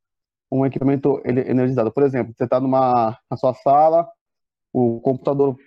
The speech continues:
começa a ter um princípio de incêndio, um fashion curto, entendeu?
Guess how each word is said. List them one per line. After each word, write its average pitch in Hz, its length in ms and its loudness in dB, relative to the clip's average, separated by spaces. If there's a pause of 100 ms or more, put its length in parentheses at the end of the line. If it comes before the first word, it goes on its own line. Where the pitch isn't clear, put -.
começa 131 420 0
a 156 60 2
ter 147 80 -4
um 127 80 0
princípio 131 260 -6
de 135 80 2
incêndio, 143 400 -2
um 123 40 -4
fashion 135 280 -4
curto, 175 540 0 (560)
entendeu? 123 400 -2